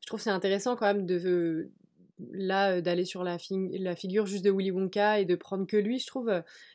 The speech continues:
là, tu te dis qu'on va peut-être apporter autre chose, en fait, à l'adaptation, euh, enfin, à l'œuvre d'origine que t'as pu lire, et que, en fait, comme c'est pas complètement l'œuvre exactement,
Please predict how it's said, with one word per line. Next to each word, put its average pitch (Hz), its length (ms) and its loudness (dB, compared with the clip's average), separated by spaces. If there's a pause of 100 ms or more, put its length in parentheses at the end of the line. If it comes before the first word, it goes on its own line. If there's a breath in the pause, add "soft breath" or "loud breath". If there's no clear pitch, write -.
(100)
là, 233 100 4
tu 240 120 -8
te 190 60 -6
dis 214 140 -4
qu'on 226 100 0
va 185 100 0
peut-être 208 180 0
apporter 185 380 0
autre 226 260 0
chose, 240 380 0 (200)
en 175 60 -14
fait, 208 160 -4
à 202 60 2
l'adaptation, 185 720 0
euh, 175 140 -6
enfin, 180 240 -8
à 180 40 -2
l'œuvre 202 340 0
d'origine 202 440 -2
que 196 80 -12
t'as 175 140 -8
pu - 140 -10
lire, 240 220 0
et 196 60 -2
que, 202 120 0
en 190 100 2
fait, 240 240 0
comme 202 100 -2
c'est 202 160 -2
pas 214 180 0 (220)
complètement 220 640 -2
l'œuvre 202 400 0
exactement, 185 640 -4